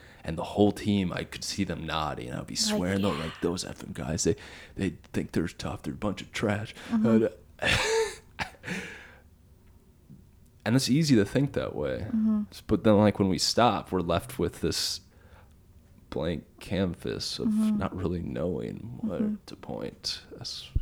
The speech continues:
Speaker 1: <laughs>
Speaker 2: Mm-hmm. There's no, "Oh, me? I'm the problem? Oh." <laughs>
Speaker 1: <laughs> So that kinda, like, leaves us, like, wh-,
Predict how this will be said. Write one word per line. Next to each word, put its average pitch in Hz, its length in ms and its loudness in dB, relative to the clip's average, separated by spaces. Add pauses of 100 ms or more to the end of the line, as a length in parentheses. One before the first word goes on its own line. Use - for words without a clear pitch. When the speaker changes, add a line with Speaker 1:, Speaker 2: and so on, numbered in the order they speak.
Speaker 1:
<laughs> - 0 - (380)
Speaker 2:
Mm-hmm. 220 240 4 (1300)
There's 220 240 -2
no, 202 360 -4 (2750)
"Oh, 226 220 2
me? 214 380 2 (280)
I'm 262 260 2
the 311 60 -4
problem? 370 400 -4 (220)
Oh." 254 380 4
<laughs> - 80 8 (2250)
Speaker 1:
<laughs> 180 280 10 (1160)
So 587 80 8
that 143 180 8
kinda, 185 120 6
like, 151 220 6
leaves 113 540 4
us, - 240 4
like, 104 160 2
wh-, 107 360 4